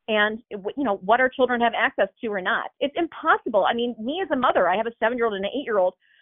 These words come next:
Uh, I have a master's degree and I can't figure out how to set child locks on most of these platforms. And that's really deeply worrisome because there are sadly predators out there. There are people out there with malign intent, and I want to protect my children from them.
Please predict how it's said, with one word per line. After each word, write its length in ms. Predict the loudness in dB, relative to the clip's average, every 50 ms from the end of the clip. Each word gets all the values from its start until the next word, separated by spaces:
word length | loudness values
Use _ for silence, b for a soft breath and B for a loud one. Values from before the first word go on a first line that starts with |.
| _ _ _ 0
Uh, 160 | 2 2 2
I 60 | 2 2
have 100 | 0 0 0
a 80 | -2
master's 280 | -4 -4 -4 -6 -8 -8
degree 160 | -6 -6 -4
and 80 | -4 -4
I 40 | -4
can't 260 | -6 -6 -10 -6 -4
figure 200 | -2 2 2 2
out 80 | 2 2
how 100 | 0 -2
to 80 | -2 -2 0
set 140 | -2 -2 -2 -2 -2
child 220 | -2 0 0 0
locks 280 | 0 0 -2 -2 -4 -6
on 100 | -6 -2
most 160 | -2 -2 -4
of 100 | -4 _
these 140 | -12 -12 -10 -4
platforms. 560 | -2 0 -2 -2 _ -4 -4 -4 -4 -4 -2 0
And 100 | 2 2
that's 140 | 2 2 0
really 320 | -2 -4 -2 -2 -2 -2 -4
deeply 300 | -6 -6 -4 -4 -4 -2
worrisome 640 | 0 0 0 0 -2 -4 -6 -8 -10 -10 -12 -14 -18 b b b b b
because 200 | -2 0 2 4
there 180 | 4 4 4 4
are 320 | 4 4 4 4 2 0 _ _ _ _ _ _ -4 -4
sadly 220 | -4 -4 -4 -12
predators 480 | -8 -4 -2 0 0 0 0 -2 -2 -2
out 160 | -4 -4 -4 -4
there. 140 | -6 -4
There 120 | -4 -2 -4
are 40 | -4
people 280 | -6 -8 -6 -2 0
out 120 | 0 0 0
there 140 | -2 -4 -4
with 160 | -4 -6 -8 -8
malign 380 | -6 -6 -4 -4 -4 -6 -6 -8
intent, 360 | -10 -8 -6 -4 -4 -2 0
and 80 | 2 2
I 40 | 2
want 160 | 4 4 2
to 40 | 2
protect 360 | 2 -2 -2 -2 -2 -4 -2
my 100 | -2 -4
children 320 | -4 -4 -4 -6 -6 -6 -8 -8
from 140 | -8 -8
them. 240 | -6 -8 -10 -10 -12